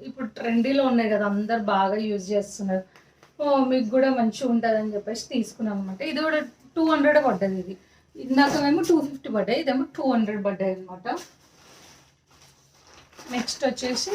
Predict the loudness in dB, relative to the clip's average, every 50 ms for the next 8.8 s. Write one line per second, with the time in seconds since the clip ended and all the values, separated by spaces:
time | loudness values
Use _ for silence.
0 | -6 -6 -10 -12 -16 -18 -20 -20 -20 _ _ _ _ _ _ -12 -6 -4 -2 -4
1 | -2 0 0 0 0 0 0 0 0 0 0 0 -2 -2 -4 -4 -2 -2 -2 -2
2 | -2 -2 -2 0 0 0 0 -2 -2 -2 -4 -2 -2 0 0 2 2 2 2 2
3 | 2 2 0 0 -2 -2 0 2 2 0 0 0 0 2 2 2 2 2 2 2
4 | 0 0 -2 -4 -8 -20 -20 _ _ _ _ -6 -4 -2 -2 0 0 0 0 0
5 | 0 0 0 0 0 0 -2 -2 -2 -2 0 2 2 2 2 2 -2 -6 -10 _
6 | 0 2 4 4 4 4 2 0 2 0 0 0 -2 -2 -2 0 2 2 2 0
7 | -2 -2 0 0 2 4 4 4 2 2 0 0 0 2 2 4 4 4 4 2
8 | 2 0 -2 -4 -4 -4 -2 0 0 0 0 0 -2 -4 -2